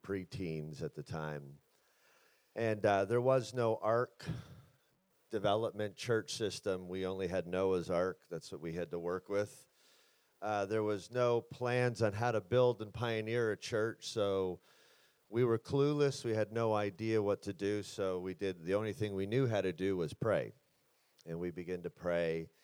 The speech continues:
And, of course, you know the way the enemy works. The moment you start doing something good, how many know what I'm talking about? It just seems like he appears. He never appears when you're doing bad. You ever notice that?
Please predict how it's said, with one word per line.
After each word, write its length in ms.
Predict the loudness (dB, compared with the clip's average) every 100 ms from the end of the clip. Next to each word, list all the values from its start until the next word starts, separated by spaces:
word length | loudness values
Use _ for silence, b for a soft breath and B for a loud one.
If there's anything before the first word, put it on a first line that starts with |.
| b b b b b -6
And, 260 | -4 -2
of 80 | -4
course, 460 | 0 2 2 0 -6
you 100 | 0
know 140 | 2
the 120 | 2 4
way 200 | 4 2
the 200 | 2 0
enemy 340 | 0 -2 -2
works. 460 | 2 2 0 -6 -6
The 100 | -2
moment 340 | -2 -2 -6
you 100 | -8
start 380 | -2 2 2 0
doing 260 | -4 -4
something 460 | -4 -4 -4 -6 -10
good, 240 | -2 0 0
how 140 | -2
many 160 | -2 -2
know 100 | 0
what 120 | 0
I'm 120 | 0 -2
talking 400 | -2 -2 -2 -4
about? 380 | 0 2 0 -2
It 220 | -6 -4
just 260 | -4 -4
seems 300 | -2 -2 0
like 160 | 0 0
he 240 | -2 -2
appears. 720 | -2 -2 0 2 0 -2 -8 -14 b b b
He 100 | -2
never 320 | 0 2 2
appears 520 | 4 4 4 0 0
when 140 | -2
you're 140 | 0 2
doing 360 | 4 4 2 0
bad. 340 | 0 0 -2
You 80 | -2
ever 160 | -2 0
notice 380 | 0 0 0 0
that? 300 | 2 0